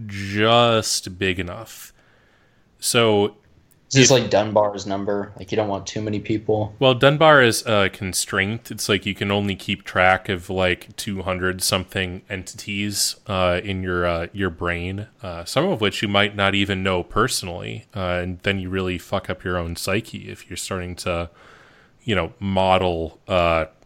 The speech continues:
Speaker 1: like, I don't know, Kanye as, uh,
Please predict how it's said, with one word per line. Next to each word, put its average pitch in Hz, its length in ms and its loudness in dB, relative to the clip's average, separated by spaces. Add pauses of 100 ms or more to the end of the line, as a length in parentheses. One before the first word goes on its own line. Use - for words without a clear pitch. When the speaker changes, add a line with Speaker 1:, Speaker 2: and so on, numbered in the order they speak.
(140)
Speaker 1:
like, 82 260 -6 (1160)
I 87 80 -6
don't 78 140 -16
know, 80 160 -20 (100)
Kanye 90 760 0 (120)
as, 85 400 -4
uh, 85 260 2